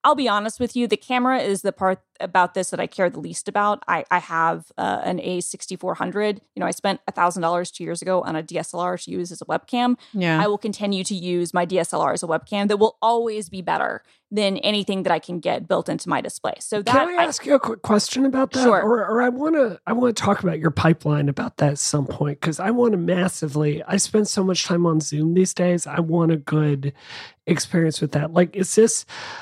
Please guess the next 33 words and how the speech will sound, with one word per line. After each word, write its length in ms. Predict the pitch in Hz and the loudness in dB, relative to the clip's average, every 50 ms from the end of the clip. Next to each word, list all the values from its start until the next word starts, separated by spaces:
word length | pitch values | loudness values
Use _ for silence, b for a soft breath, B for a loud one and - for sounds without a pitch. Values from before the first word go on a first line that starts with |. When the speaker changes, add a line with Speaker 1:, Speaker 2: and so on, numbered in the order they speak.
| B B B B B - | B B B B B -2
Speaker 3:
I've, 200 | 214 214 208 170 | 0 2 2 2
I've 160 | 190 190 202 202 | 0 -2 0 2
Speaker 2:
Ooh, 60 | 240 | 4
Speaker 3:
looked 160 | 240 240 269 | 6 6 6
Speaker 2:
I 40 | 180 | 4
Speaker 3:
at 40 | 214 | 2
Speaker 2:
think 160 | 247 269 262 247 | 0 0 0 2
Speaker 3:
some 80 | 220 | 2
Speaker 2:
this 100 | 214 214 | 2 4
Speaker 3:
of 60 | 208 | 4
the 40 | 202 | 4
Speaker 2:
might 140 | 185 180 - | 2 2 4
be 80 | 151 151 | 4 2
a 20 | |
Speaker 3:
software. 400 | 196 185 - - 147 147 160 165 | 2 0 2 2 4 4 4 4
Speaker 2:
topic. 400 | 143 147 156 - _ - - _ _ _ _ _ _ | 2 0 0 -2 _ -18 -20 _ _ _ _ _ _
Speaker 3:
Okay. 460 | 220 233 226 - 214 196 165 151 160 - - - | 4 4 4 4 2 0 -2 -4 -8 -10 -4 -2
Uh, 100 | 175 180 170 | -2 -2 -2
Speaker 1:
Yeah, 240 | 220 214 262 - - | -2 -2 0 2 2
Speaker 2:
Yeah. 140 | - - - | 4 4 4
Speaker 1:
I, 20 | - - | 4 4
I 40 | 269 | 2
mean, 280 | 254 262 - 254 240 | 0 0 -2 -2 -2
we'll, 200 | 240 240 247 247 | 0 -2 -2 -4
yeah, 180 | 240 220 254 240 | -4 0 2 2
the, 180 | 240 - - 247 | 2 2 -2 -2
we, 160 | 220 269 254 | -4 -4 -2
we 140 | 233 247 233 | -2 -2 -2
should 100 | - 262 | 0 2
make 160 | 254 240 233 | 2 2 2
this 80 | - 214 | -2 -8
a 60 | 214 | -6
topic. 360 | - 214 196 190 190 180 - | 0 2 2 2 2 -2 -6